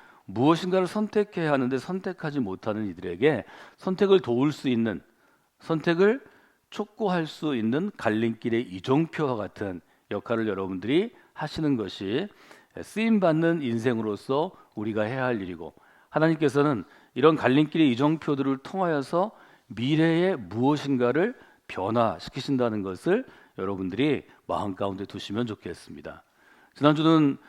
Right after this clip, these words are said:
어, 성탄주일이었고 이천이십이 년을 마무리하는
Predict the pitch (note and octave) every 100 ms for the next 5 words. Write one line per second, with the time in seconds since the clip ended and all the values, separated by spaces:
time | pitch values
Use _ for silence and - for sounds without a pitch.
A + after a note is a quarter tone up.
0 | _ - F2+ F3+ F3+ G3 D#3+ C3 A2+ F#2
1 | A2 A2+ G2+ A#2 A2+ - A#2 A#2+ C3 C3+
2 | A2+ F#2+ G2 G2 F#2+ D3